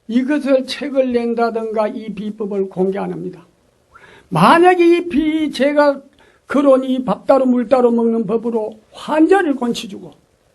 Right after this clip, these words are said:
내가 만약에 돈을 벌겠다고 생각한다면 전 세계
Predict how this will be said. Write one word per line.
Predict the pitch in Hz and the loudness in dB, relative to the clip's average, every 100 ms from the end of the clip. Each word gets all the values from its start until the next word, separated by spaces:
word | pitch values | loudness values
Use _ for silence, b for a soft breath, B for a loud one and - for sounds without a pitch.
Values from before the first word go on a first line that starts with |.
| b b b b b b | b b b b b b
내가 | 165 277 320 | 4 6 6
만약에 | 320 330 339 339 | 6 4 0 -2
돈을 | 240 320 339 339 | -2 0 0 -2
벌겠다고 | 302 330 311 302 - 302 277 277 269 | -2 2 2 2 0 -2 2 2 2
생각한다면 | 254 262 240 220 240 240 233 | -6 -8 -6 -8 -8 -8 -8
전 | 214 220 | -12 -14
세계 | 214 220 214 208 196 | -10 -10 -6 -8 -10